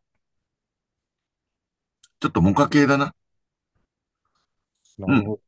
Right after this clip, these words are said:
Speaker 2: その、あれですよね。ちっちゃいパックになってると、釣りの時とかに持っていきやすいから便利ですよね。
Speaker 1: ただね、これ開けてみたら、バッグになってなくて、中粉が入ってるだけで。
Speaker 2: あ、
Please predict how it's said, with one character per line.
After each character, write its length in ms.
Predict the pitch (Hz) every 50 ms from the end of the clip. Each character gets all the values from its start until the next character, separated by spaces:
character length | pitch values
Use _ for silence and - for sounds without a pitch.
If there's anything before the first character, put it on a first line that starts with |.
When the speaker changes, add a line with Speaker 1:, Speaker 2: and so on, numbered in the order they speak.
| _ _ _ _ _ _ _ _ _ _ _ _ _ _ _
Speaker 2:
そ 140 | - - 160
の、 320 | 165 180 190 190 180 - - -
あ 100 | 147 160
れ 120 | 165 165
で 120 | 160 170
す 140 | 151 - -
よ 60 | -
ね。 240 | 151 156 160 170 - -
ち 140 | - - 135
っ 20 | 131 -
ち 120 | - - 220
ゃ 80 | 196
い 220 | 156 107 90 85 -
パ 180 | - - 165
ッ 60 | 160 - -
ク 120 | 104 92
に 100 | 82 80
な 120 | 82 85
っ 20 | 82
て 180 | _ - -
る 100 | 71 73
と、 300 | - - - 78 76 135 127 - - _ _ _ _ _ _
釣 240 | - - 147 156 190
り 60 | 214
の 140 | 220 208 202
時 220 | 190 202 180 -
と 100 | - 117
か 100 | - 170
に 80 | 165 82
持 140 | 82 90 190
っ 20 |
て 140 | 190 - 139
い 60 | 131
き 100 | - 147 147
や 140 | 156 135
す 100 | 131 - 147
い 20 | 98
か 120 | - 87
ら 80 | 80 78
便 180 | 76 123 120 92
利 80 | 76
で 120 | 69 - -
す 120 | - 73
よ 80 | 69 71
ね。 140 | 71 76 - _ _ _ _ _ _ _ _ _ _ -
Speaker 1:
た 60 | -
だ 120 | 107 90
ね、 100 | 90 80 80
こ 80 | 87 87
れ 80 | 85
開 80 | 87 92
け 80 | - -
て 100 | - 151
み 120 | 160 156
た 100 | - 87
ら、 300 | 82 95 82 - - - _ _ _ _ _ _ _ _ _ _ _ _ _ _ _ _ _ _ _ _ _
バ 200 | 73 95 139 165
ッ 40 | 151 127
グ 100 | 135 117
に 60 | 95
な 100 | 98 104
っ 40 | -
て 100 | - 82
な 120 | 87 87
く 100 | - -
て、 220 | - - 71 62
中 260 | 64 90 - - 120 85
粉 140 | - 127
が 80 | 135 135
入 160 | 107 90 85
っ 20 | -
て 100 | - 73
る 60 | 71
だ 140 | 80 80 -
け 40 |
で。 80 | - 196
Speaker 2:
あ、 120 | 190 -